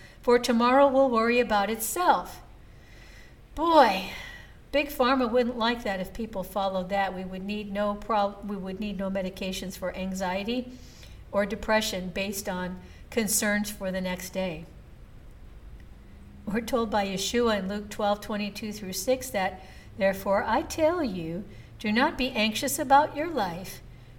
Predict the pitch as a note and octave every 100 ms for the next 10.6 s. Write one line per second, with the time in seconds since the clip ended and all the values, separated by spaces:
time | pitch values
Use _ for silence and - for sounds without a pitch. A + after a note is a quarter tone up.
0 | - G#3+ C4+ C4 E4 F4 D#4 A3 G3 A3+
1 | - - - G3 G3+ G#3 A3 A3 C#4+ A3+
2 | G3 G3 A#3+ G3 G3+ A3 A3 A#3+ C4 C4+
3 | F4 D#4+ F3+ F3+ - - - - - -
4 | - G3+ F#3 F#3+ F#3+ F#3+ F#3 F#3+ G3 B3
5 | C4 B3+ - B3+ B3 B3 - - - -
6 | - A#3 G3+ G#3+ G#3 A#3 G#3 G#3 G#3 F#3+
7 | - G#3 G#3 G#3 G#3 G#3 - - - -
8 | F#3+ C#4 C4 C#4+ C#4+ B3+ B3 G#3+ E3+ F3+
9 | - - - - G#3+ A3+ G3+ F#3+ - A#3
10 | C4 D4 G#3 G3 F#3+